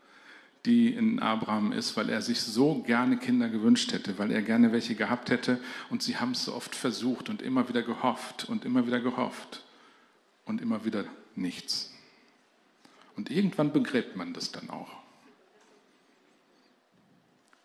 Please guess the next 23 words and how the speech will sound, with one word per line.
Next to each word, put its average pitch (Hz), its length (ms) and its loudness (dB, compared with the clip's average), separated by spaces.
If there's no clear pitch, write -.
Und 262 160 6
in 247 140 8
diese 208 260 10
Situation 147 920 6
begegnet 127 460 2
Gott 131 220 2
ihm, 101 260 -6
weil 113 120 0
Gott 147 280 -2
mit 123 140 -4
der 135 80 0
Geschichte 123 420 -4
noch 117 120 -2
nicht 120 160 0
fertig - 320 -4
ist, - 220 -8
weil 117 180 0
er 139 120 -2
mit 131 200 2
Abraham 117 460 -2
noch 92 140 -6
nicht 90 180 -12
fertig 87 320 -8